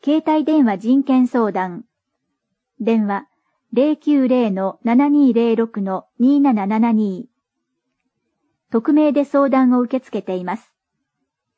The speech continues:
二十四時間三百六十五日。人権身の上相談。区役所本庁舎四階。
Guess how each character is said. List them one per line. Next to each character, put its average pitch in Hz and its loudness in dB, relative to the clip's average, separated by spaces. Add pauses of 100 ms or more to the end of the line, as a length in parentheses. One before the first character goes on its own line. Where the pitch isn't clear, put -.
(140)
二 277 2
十 254 0
四 226 2
時 247 -6
間 196 -8 (120)
三 285 0
百 220 -2
六 196 -4
十 233 -2
五 226 0
日。 190 -8 (2000)
人 294 0
権 285 2
身 233 4
の 262 2
上 254 0
相 240 -2
談。 185 -8 (1120)
区 262 -2
役 302 -2
所 220 -4
本 240 0
庁 214 -4
舎 185 -10
四 226 0
階。 196 -8